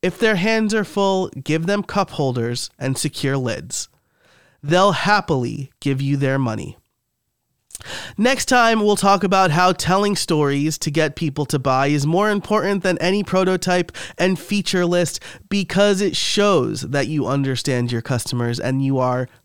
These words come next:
prepared to solve their problems. But that's it for the W P review for this week. If you want to get a written to be read article and see all of the show notes, you can head over to W P review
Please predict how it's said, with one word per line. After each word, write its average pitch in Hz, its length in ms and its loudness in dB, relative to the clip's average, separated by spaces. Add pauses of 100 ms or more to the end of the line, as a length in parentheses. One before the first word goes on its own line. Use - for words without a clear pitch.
prepared 139 800 -4 (380)
to 139 140 -2
solve 120 360 -2
their 120 160 -2
problems. 104 640 -8 (420)
But 165 260 2
that's 165 540 0
it 139 340 0
for 127 360 -2
the 123 120 -2
W 131 440 -2
P 143 220 -2
review 120 420 -2
for 127 180 -6
this 110 260 -6
week. 104 300 -10 (280)
If 160 180 -2
you 202 160 2
want 180 320 2
to 175 180 0
get 160 340 0
a 143 280 0
written 139 520 -2
to 139 220 -2
be 127 180 -4
read 120 320 -2
article 165 640 2
and 123 220 -2
see 127 220 -2
all 117 260 -2
of 117 160 -6
the 123 80 -6
show 165 280 0
notes, 147 340 -2 (280)
you 170 280 0
can 165 260 0
head 139 320 -4
over 131 540 -2
to 120 420 -4
W 131 460 -2
P 147 280 -2
review 143 680 -2